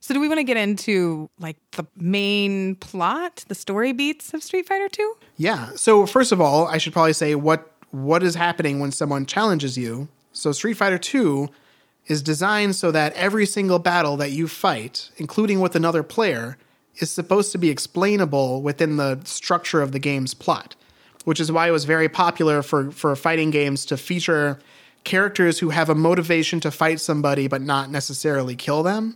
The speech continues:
Speaker 1: Mm-hmm.
Speaker 2: because that explains, well, why would these characters fight? To spar. Why
Speaker 1: Right.
Speaker 2: would they fight? To learn about each other.
Speaker 1: Right.
Speaker 2: Right?
Speaker 1: Why do they keep coming back? <laughs>
Speaker 2: A thing, a thing that I, has always bothered me about, I mean, maybe this makes me a curmudgeon, has always bothered me about,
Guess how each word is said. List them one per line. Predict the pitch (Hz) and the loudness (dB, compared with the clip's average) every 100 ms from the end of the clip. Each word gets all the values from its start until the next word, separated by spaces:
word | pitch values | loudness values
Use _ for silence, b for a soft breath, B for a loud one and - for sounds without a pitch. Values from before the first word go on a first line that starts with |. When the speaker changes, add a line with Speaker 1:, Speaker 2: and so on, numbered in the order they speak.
| _ 233 | _ 0
Speaker 1:
Mm-hmm. | 220 190 180 185 - | 0 0 0 -4 -2
Speaker 2:
because | 160 143 156 151 | -2 2 0 2
that | 151 | 0
explains, | 139 - 156 143 | -2 0 2 2
well, | 156 156 147 | 2 2 2
why | 147 156 | 2 4
would | 240 226 | 2 2
these | 180 | 0
characters | - 139 131 - | 2 -2 -2 -4
fight? | 131 - | -4 -2
To | 156 | -4
spar. | - - 113 98 - - | -2 -2 -2 -6 -18 -2
Why | 156 | 0
Speaker 1:
Right. | 151 | 2
Speaker 2:
would | 151 | 2
they | 156 | 0
fight? | 156 151 | 0 -2
To | 165 | 2
learn | 165 170 | 4 4
about | 151 139 127 | 4 2 0
each | 123 120 | -4 -8
other. | 113 107 | -10 -10
Speaker 1:
Right. | 180 165 151 | -4 -2 -2
Speaker 2:
Right? | 147 139 151 - | 0 0 -2 -2
Speaker 1:
Why | 196 | 0
do | 208 | 2
they | 269 | 0
keep | 233 - | 0 0
coming | 330 339 339 | 2 2 2
back? | 392 262 - - | 2 0 -4 -2
<laughs> | 294 | 0
Speaker 2:
A | - | 2
thing, | 208 226 285 | 4 4 4
a | 370 175 | 2 2
thing | 254 285 | 2 4
that | 247 214 | 2 4
I, | 190 190 190 | 2 2 2
has | 185 - 185 | -2 -2 2
always | 233 226 175 | 4 4 4
bothered | 175 160 156 | 2 4 2
me | 160 | 0
about, | 151 147 147 143 - _ _ _ _ | 0 2 2 0 -6 _ _ _ _
I | 165 | -4
mean, | 170 | -2
maybe | 175 175 175 | 0 0 0
this | 160 | 0
makes | 165 160 170 | -2 -4 -2
me | 160 | -2
a | |
curmudgeon, | - 165 160 135 123 127 | -2 0 0 0 -8 -8
has | 147 165 | -2 0
always | 180 170 | 0 0
bothered | 170 170 165 | 0 0 0
me | 165 | 0
about, | 151 147 143 147 180 | 0 0 0 0 -2